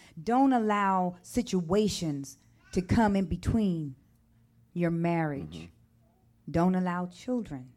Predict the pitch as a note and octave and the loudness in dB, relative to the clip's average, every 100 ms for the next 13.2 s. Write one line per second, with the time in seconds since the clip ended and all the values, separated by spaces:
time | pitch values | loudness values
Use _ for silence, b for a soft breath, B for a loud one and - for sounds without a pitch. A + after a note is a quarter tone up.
0 | _ - E3+ E2 D2 C2 - _ _ _ | _ -14 -10 -10 -10 -16 -20 _ _ _
1 | - G3 A3 G#3+ _ _ _ _ _ _ | -20 -20 -20 _ _ _ _ _ _ _
2 | _ _ _ _ _ _ _ _ _ _ | _ _ _ _ _ _ _ _ _ _
3 | _ _ _ _ _ _ _ _ _ F4+ | _ _ _ _ _ _ _ _ _ -20
4 | A#4+ B B B B _ _ - E2+ F2 | -20 B B B B _ _ -16 -12 -10
5 | F2 F2 F#2+ F2 F2+ G#2 - G2+ A2+ F#2+ | -8 -8 -8 -6 -6 -4 -2 -2 -4 -6
6 | D#2 D#2 - F2+ D#2 D2+ - - F2 E2 | -8 -14 -8 -8 -8 -14 -18 -14 -12 -10
7 | D#2 - E2 - G#2+ G#2+ F#2 E2 - F2+ | -14 -18 -18 -8 -6 -4 -6 -12 -12 -14
8 | - E2+ F2+ F2 D#2+ D#2 - - b b | -10 -6 -6 -8 -12 -14 -18 -20 b b
9 | b b F2+ F#2 F2 F2 F2 E2+ D#2+ A2+ | b b -10 -6 -4 -2 -4 -6 -8 -4
10 | G2 F2+ D2+ F#2+ D#2 D#2 - D#2+ D2 - | -4 -4 -10 -10 -10 -12 -14 -14 -14 -18
11 | _ _ _ _ _ _ _ b b b | _ _ _ _ _ _ _ b b b
12 | b - D#2+ F#2 F#2+ E2+ E2+ E2 G#2 G2 | b -16 -10 -4 -4 -4 -6 -8 -8 -8
13 | D2+ | -10